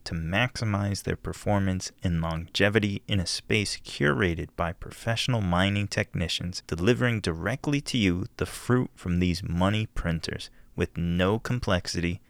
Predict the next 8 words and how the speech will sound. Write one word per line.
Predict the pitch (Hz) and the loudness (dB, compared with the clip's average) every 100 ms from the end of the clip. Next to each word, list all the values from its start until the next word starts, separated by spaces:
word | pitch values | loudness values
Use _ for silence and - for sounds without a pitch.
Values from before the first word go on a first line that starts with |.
| _ - | _ -4
and | 90 - | -2 -2
only | 92 87 90 90 | -4 -2 -4 -4
profit. | - - - - - - - _ - | -6 -6 -6 -8 -10 -14 -20 _ -4
Go | - | 0
to | 90 | 2
ghost | 80 - 107 131 - | 0 2 4 4 0
fruit | - 120 - - | 0 0 0 2
dot | 98 87 | 2 2